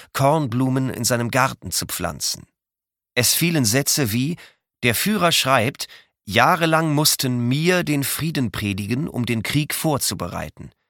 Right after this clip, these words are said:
Wir waren nett als Jahrflügel, aber wir können auch anders.“ Zudem äußerte sich Helfferich positiv über den Lebensborn.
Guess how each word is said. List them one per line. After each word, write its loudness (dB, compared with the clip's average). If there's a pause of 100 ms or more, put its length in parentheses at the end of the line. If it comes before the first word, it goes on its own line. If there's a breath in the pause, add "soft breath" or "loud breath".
(380)
Wir 2
waren 4
nett 2
als -2
Jahrflügel, 0 (400 loud breath)
aber 0
wir 0
können 0
auch 0
anders.“ -2 (1040 soft breath)
Zudem 2
äußerte 0
sich -2
Helfferich -2
positiv -2
über -2
den 0
Lebensborn. -2